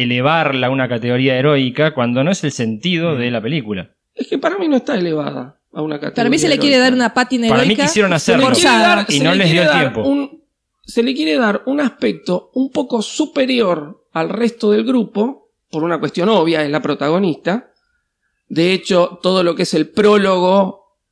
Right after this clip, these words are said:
Speaker 3: de, de la historia es la presentación de Jyn chiquita.
Speaker 1: Sí.
Speaker 3: Eh, entonces se la quiere elevar un poco más que el grupo y se le hace, bueno, dos o tres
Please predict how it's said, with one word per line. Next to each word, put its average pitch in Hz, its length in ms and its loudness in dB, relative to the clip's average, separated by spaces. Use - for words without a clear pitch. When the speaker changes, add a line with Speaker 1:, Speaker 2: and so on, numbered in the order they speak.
Speaker 3:
de, 147 300 -2
de 139 320 0
la 139 140 0
historia 185 720 2
es 156 140 0
la 147 140 0
presentación 160 840 -2
de 175 360 0
Jyn 160 380 0
chiquita. 190 760 -2
Speaker 1:
Sí. 113 240 -8
Speaker 3:
Eh, 170 760 2
entonces 247 240 4
se 240 80 4
la 226 120 2
quiere 294 220 0
elevar 254 380 2
un 220 120 2
poco 269 280 0
más 311 200 -2
que 302 140 -4
el 294 60 0
grupo 302 400 -2
y 330 140 0
se 330 180 -2
le 302 140 2
hace, 294 340 -2
bueno, 214 480 0
dos 214 240 -2
o 226 120 -2
tres 226 260 0